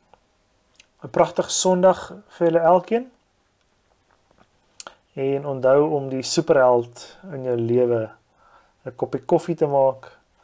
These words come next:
vir dit wat hy in jou lewe doen. Of hy nou met jou speel, of vir jou sorg, vir jou van Jesus vertel, vir jou saam met jou sport doen of kyk, saam met jou kan lag,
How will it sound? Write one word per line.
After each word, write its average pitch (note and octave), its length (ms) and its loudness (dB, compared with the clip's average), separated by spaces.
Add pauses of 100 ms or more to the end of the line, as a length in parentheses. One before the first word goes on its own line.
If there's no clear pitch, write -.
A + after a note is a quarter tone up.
(480)
vir B2 140 -4
dit C#3 260 0
wat B2+ 300 0 (840)
hy B2 380 -2 (220)
in B2+ 160 -12
jou B2 80 -6
lewe B2 300 -2 (120)
doen. F3 260 2 (2500)
Of B2+ 140 -6
hy C3+ 80 0
nou B2+ 100 -2
met B2 180 -6
jou B2+ 120 -2
speel, F3 480 6
of - 140 -4
vir C3 140 -2
jou A#2+ 40 -2
sorg, E3 560 2 (1200)
vir C3 140 -2
jou B2+ 60 0
van B2+ 200 -8
Jesus D3 340 -4
vertel, C#3 520 2 (1040)
vir C3+ 140 -2
jou B2 80 -6
saam D3 240 2
met C#3 100 -2
jou C3 140 -2
sport D#3 380 2
doen C#3+ 180 -2
of B2 180 -12
kyk, C#3+ 480 0 (440)
saam C#3+ 200 -4
met C#3 80 0
jou C#3 140 -4
kan B2+ 100 -4
lag, C#3 300 4